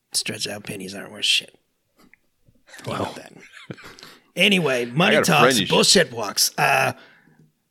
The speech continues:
Speaker 1: next time, I better hear my name a lot more. That's all I'm saying, guys. Okay?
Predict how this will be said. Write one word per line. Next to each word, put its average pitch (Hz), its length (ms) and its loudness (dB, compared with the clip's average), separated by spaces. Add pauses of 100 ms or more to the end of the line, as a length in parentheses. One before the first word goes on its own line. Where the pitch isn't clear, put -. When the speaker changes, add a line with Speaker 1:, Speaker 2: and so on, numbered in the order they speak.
(760)
Speaker 1:
next - 280 -4
time, 175 340 -2 (200)
I 135 80 -4
better 131 220 -2
hear 131 160 -4
my 127 100 -2
name 123 220 -2
a 113 40 -6
lot 110 220 -4
more. 98 180 -12 (180)
That's 123 180 -8
all 143 140 -2
I'm 139 80 -4
saying, 113 280 -4
guys. 92 360 -10 (200)
Okay? 185 320 -2